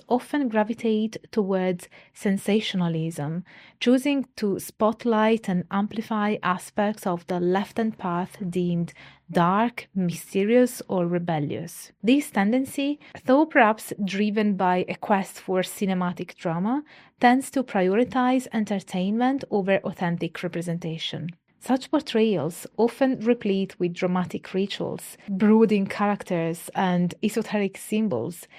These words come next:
cater to an audience's thirst for the enigmatic and the thrilling. However, this cinematic imagination can inadvertently reduce the complex landscape of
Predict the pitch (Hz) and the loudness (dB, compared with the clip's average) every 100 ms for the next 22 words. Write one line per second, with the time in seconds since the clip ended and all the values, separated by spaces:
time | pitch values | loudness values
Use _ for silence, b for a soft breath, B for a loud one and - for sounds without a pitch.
0 | B B - 254 262 311 311 247 220 220 | B B 2 4 4 0 2 2 4 4
1 | - 202 202 226 269 262 277 269 - - | 2 2 2 2 0 0 -2 -2 -8 -10
2 | - 202 202 208 - - 233 190 208 - | -2 0 0 -4 -12 4 6 6 2 2
3 | 214 208 202 196 202 - 285 - - - | 2 2 2 2 2 2 0 -2 -6 0
4 | 202 185 175 - 180 175 143 180 - _ | 0 0 -2 -2 0 0 -2 -6 -12 _
5 | - 254 277 285 175 175 190 233 285 - | 4 6 6 4 2 0 0 2 2 -2
6 | - - 254 202 196 214 - 202 180 185 | -10 -2 0 2 0 -2 -2 0 0 0
7 | 208 - - 156 180 202 185 185 233 208 | 0 -2 -4 -6 -4 -2 0 0 2 2
8 | 185 208 240 247 277 269 277 285 214 214 | 2 4 4 2 -2 0 0 0 0 0
9 | 180 196 202 220 - 196 - 196 220 240 | 0 0 0 0 -4 -8 -4 -4 0 -2
10 | 247 - 190 180 185 - 208 208 220 190 | -2 -2 0 0 -2 -4 -2 -2 -2 -2
11 | 175 | -2